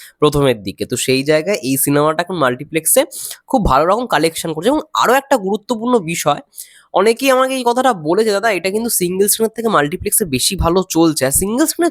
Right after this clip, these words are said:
চলছে। এবার একটা জিনিস মাথায় রেখো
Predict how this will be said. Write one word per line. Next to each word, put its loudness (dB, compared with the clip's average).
চলছে। 2
এবার 4
একটা 0
জিনিস 0
মাথায় 0
রেখো -4